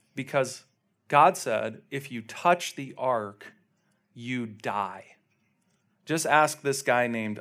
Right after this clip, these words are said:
Uzzah in Second Samuel six. The ark fell off of a cart and he happened to touch it, and God struck him dead on the spot.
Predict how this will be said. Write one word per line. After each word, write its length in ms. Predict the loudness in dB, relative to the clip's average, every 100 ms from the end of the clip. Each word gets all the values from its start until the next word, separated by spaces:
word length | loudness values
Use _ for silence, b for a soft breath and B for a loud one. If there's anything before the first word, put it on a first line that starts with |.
| -2
Uzzah 600 | 0 0 0 0 0 -4 _ _ _ _ _ _
in 340 | -8 -6 -4 0
Second 420 | 2 2 -2 -6
Samuel 520 | -8 -6 -6 -6 -6
six. 800 | -8 -8 -6 -6 -8 -12 -14 -16 _ _ _ _ _ _
The 200 | 0 2 4
ark 320 | 4 2 -2
fell 600 | -2 4 6 4 0 -6 0
off 200 | 0 0
of 140 | -12
a 40 |
cart 400 | -12 0 0 0
and 140 | -6 -10
he 100 | -6
happened 400 | 0 0 0 -10
to 60 |
touch 520 | -12 -6 2 2 2 -6
it, 260 | -6 -8 b b b b b -10
and 440 | -6 -4 -6 -10 _ _ _ -4
God 220 | 2 2
struck 360 | 0 -2 -2 -2
him 140 | -6
dead 340 | -2 -2 -2 -8 _ _ _ _ _ _ _ -8
on 180 | -8
the 60 | -8
spot. 460 | -12 -8 -8 -10